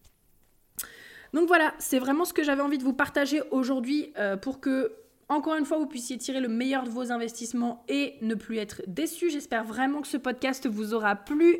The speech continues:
N'hésitez pas, bien sûr, à me laisser un cinq étoiles. Si vous avez envie de mettre un commentaire, du coup, euh, en dessous du podcast, mettez-le. Et on se retrouvera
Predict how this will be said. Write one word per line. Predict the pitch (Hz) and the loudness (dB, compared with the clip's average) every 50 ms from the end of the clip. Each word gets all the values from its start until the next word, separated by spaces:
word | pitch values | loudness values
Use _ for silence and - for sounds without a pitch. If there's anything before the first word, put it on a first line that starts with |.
| - | 2
N'hésitez | 226 240 254 277 262 285 285 - 311 269 | 0 0 0 0 -2 -4 -4 -4 -4 -2
pas, | - 294 285 | 0 0 -2
bien | 262 269 277 | 0 -2 -4
sûr, | 277 - 302 262 | -4 -4 -2 -2
à | 247 240 | -2 -2
me | 247 | -2
laisser | 254 262 254 - - 277 - - - - | -4 -6 -8 -4 -4 -4 -4 -4 -4 -2
un | - 330 311 | -2 0 0
cinq | - 339 320 277 311 | 0 -2 -2 -2 -2
étoiles. | 294 277 - 277 269 285 320 320 - - - - - - | -4 -2 0 0 2 2 2 0 -2 -8 -16 -20 -20 -16
Si | - - | -10 -6
vous | 233 247 254 | -2 0 0
avez | 247 240 254 | 0 0 0
envie | 247 240 247 | -2 0 0
de | 240 | -2
mettre | 233 233 240 - | -2 -2 -2 -4
un | 220 | -4
commentaire, | 214 - 233 220 226 226 214 233 233 233 226 202 | 0 2 0 0 0 -2 -2 -2 -2 -2 -2 -2
du | 196 202 | -4 -6
coup, | 202 - - 233 233 | -8 -6 0 2 2
euh, | 208 190 170 - - - - - - - - | 2 2 -2 -6 -12 -20 -20 -20 -20 -8 -2
en | 302 330 | 0 0
dessous | 330 339 - 330 277 | 0 0 0 0 0
du | 269 269 | 0 0
podcast, | 277 254 254 254 - 269 254 240 - - - - | 0 -2 -2 0 0 0 0 0 -2 -6 -4 -2
mettez-le. | 208 226 262 311 285 - 269 240 226 226 262 302 - - - | 0 0 2 0 0 0 -2 0 2 2 2 0 0 -2 -2
Et | 285 302 320 - - - | 0 0 0 -2 -4 -6
on | 233 226 | -6 -6
se | 233 - | -4 -4
retrouvera | 240 220 233 240 233 - - 233 220 220 220 226 226 233 - | -4 -2 -2 -4 -4 -4 -6 -6 -6 -4 -2 0 0 0 0